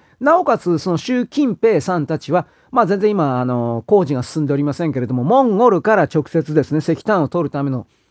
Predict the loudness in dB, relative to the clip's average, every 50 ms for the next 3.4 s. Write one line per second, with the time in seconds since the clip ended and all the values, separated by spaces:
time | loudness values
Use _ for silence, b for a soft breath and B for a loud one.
0 | _ -20 -10 -4 -2 -2 0 0 0 -2 -2 -4 -6 -6 -2 0 0 2 2 0
1 | -2 -4 -6 -4 -4 -4 -2 _ 0 0 0 b b b b b b b -2 -2
2 | 0 0 0 0 0 0 0 -2 -2 -2 -2 0 0 0 -2 -2 -2 -2 -2 -2
3 | -2 -2 -2 0 0 2 0 0